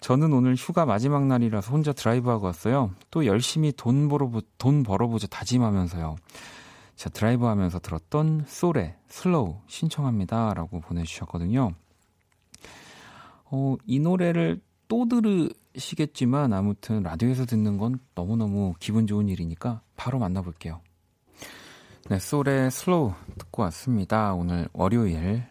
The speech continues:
블랙 먼데이 함께하고 계시고요. 여러분들이 또 이렇게 사연들, 뭐, 이야기들, 뭐, 음악들 많이 많이 보내주셔가지고요. 음, 시간이 또 금방금방 흘러가고 있네요. 음, 이하나 공오 번님은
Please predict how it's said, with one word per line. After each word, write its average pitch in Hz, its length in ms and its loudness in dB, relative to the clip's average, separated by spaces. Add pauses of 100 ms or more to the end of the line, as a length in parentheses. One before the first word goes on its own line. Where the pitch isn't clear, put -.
(180)
블랙 123 280 2
먼데이 92 580 0 (440)
함께하고 120 580 -2
계시고요. 135 640 -2
여러분들이 127 560 0
또 104 100 -2
이렇게 87 420 -6 (420)
사연들, 101 880 -2 (100)
뭐, - 240 -12
이야기들, 85 840 -2
뭐, 76 160 -10
음악들 104 340 0
많이 95 260 0
많이 117 220 2
보내주셔가지고요. 98 920 -2 (100)
음, 82 100 -2
시간이 135 380 -4
또 - 80 -8
금방금방 101 840 -2 (480)
흘러가고 139 520 -2
있네요. 92 420 0 (240)
음, 73 100 -8 (440)
이하나 147 680 2
공오 110 300 0
번님은 98 500 2